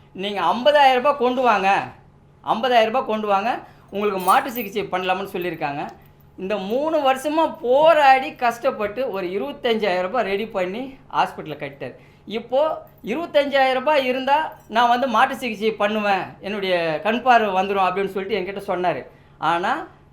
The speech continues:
அஹ், அந்த இருபத்தஞ்சாயிரம் ரூபாய் மட்டும் மேட்டர் கிடையாது. இந்த ஒரு இருபத்தஞ்சாயிரம் ரூபாய் தான் சொன்னா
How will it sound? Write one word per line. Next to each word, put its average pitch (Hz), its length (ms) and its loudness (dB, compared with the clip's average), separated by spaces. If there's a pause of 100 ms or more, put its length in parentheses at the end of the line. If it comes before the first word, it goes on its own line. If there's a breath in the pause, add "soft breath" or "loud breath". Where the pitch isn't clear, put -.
அஹ், 165 240 0
அந்த 180 180 -2
இருபத்தஞ்சாயிரம் 330 640 0
ரூபாய் 311 180 2
மட்டும் 302 260 0
மேட்டர் 262 180 2
கிடையாது. 208 280 -2
இந்த 190 160 -4
ஒரு 202 180 0
இருபத்தஞ்சாயிரம் 262 720 0
ரூபாய் 254 200 2
தான் 302 260 0
சொன்னா 254 460 -2